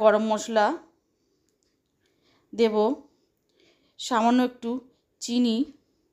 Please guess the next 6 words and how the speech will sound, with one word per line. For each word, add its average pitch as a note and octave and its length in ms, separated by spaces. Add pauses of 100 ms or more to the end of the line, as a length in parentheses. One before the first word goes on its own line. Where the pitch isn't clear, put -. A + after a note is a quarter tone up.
(1200)
দিয়ে A#3 200 (1300)
একটু - 260 (460)
ভেজে A3+ 340
নিয়েই A3 260 (680)
দিয়ে B3 180
দেব A3 180